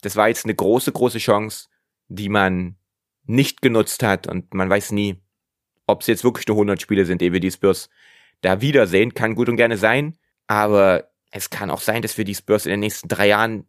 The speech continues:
gar nicht nochmal an den Finals sehen. Dann hast du vielleicht ein Jahr, an dem Wemby verletzt ist, ein Jahr, an dem Harper verletzt ist und ein Jahr, an dem sie vielleicht alle fit waren, aber O K C einfach besser war.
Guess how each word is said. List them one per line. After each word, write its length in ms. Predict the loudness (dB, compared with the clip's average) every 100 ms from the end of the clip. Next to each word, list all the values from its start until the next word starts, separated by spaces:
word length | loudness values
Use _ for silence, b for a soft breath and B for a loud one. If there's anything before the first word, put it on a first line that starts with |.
| _ _ _ _ _ -8
gar 200 | -6 -4
nicht 180 | 0
nochmal 240 | 0 0 -2
an 40 |
den 120 | -2
Finals 360 | -2 -6 -6 -6
sehen. 160 | -8 -8 -12 -18 _ _ _ -20
Dann 160 | -18 -12
hast 160 | -12
du 20 | -2
vielleicht 200 | -2 0
ein 200 | -2 0
Jahr, 140 | 0
an 60 | 2
dem 240 | 2 2 b b b
Wemby 280 | 0 2 2
verletzt 340 | 2 2 2 0
ist, 160 | -2
ein 200 | -2 -2
Jahr, 80 | 0
an 60 | 0
dem 140 | 2
Harper 260 | 0 0 0
verletzt 360 | 2 0 -2
ist 100 | -4
und 80 | -4
ein 200 | -2 0
Jahr, 120 | 0
an 80 | 0
dem 240 | 0 -2 -8
sie 140 | -12 -4
vielleicht 280 | -2 0
alle 160 | 0 -2
fit 180 | -4 -2
waren, 140 | 0 2
aber 140 | 0
O 60 | 0
K 160 | -2
C 300 | -2 -4 -6 b b b
einfach 240 | -4 -4 -2
besser 280 | -2 0 -4
war. 180 | -6